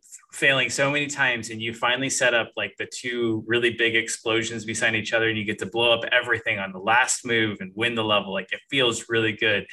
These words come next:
You're playing League of Legends and you end up cleaning up and you're the, the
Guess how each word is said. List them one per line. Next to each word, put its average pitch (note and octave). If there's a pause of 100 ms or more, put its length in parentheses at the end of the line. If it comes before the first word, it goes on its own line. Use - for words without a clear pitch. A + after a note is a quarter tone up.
(320)
You're A#2+
playing B2
League B2+
of A2
Legends A2 (340)
and G2+ (400)
you G#2 (580)
end C3
up B2
cleaning C3+
up A#2+
and G2+
you're G#2
the, G#2
the G#2+